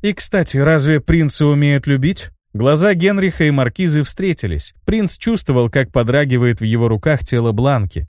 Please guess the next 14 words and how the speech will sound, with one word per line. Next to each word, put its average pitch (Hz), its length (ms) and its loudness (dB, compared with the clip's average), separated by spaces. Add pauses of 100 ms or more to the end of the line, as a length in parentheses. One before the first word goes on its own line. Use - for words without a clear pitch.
(140)
Ее 123 200 2
темные 135 380 2
глаза 127 380 2
были 123 200 2
слегка 123 440 0
прищурены. 117 720 -2
Кончиком 131 480 0
языка 117 540 2
она 107 160 2
облизала 113 480 2
полные 117 460 2
губы 127 360 0
и 117 40 4
усмехнулась. 127 760 -2